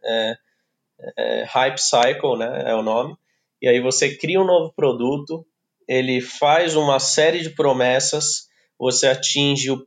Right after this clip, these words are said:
pico das expectativas e esse produto não atinge as expectativas do público. A partir daí você tem uma descida em que as pessoas não acreditam mais nesse produto.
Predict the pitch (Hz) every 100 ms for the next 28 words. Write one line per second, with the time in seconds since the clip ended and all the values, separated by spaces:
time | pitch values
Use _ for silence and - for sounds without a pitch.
0 | - 170 180 165 147 131 127 - 127 123
1 | 120 120 - 127 147 165 - - _ _
2 | _ _ - 127 131 131 127 123 123 -
3 | 139 139 - 135 127 143 147 143 139 156
4 | 170 170 151 147 143 - 143 151 139 127
5 | 127 - 127 120 127 120 131 123 123 131
6 | 131 120 110 110 123 120 120 - 151 139
7 | 131 147 147 143 143 143 139 143 143 151
8 | - - 147 139 - - _ _ _ _
9 | 131 123 131 131 135 - 135 131 135 147
10 | 147 143 127 139 143 139 131 131 131 127
11 | - - _ - 139 127 110 -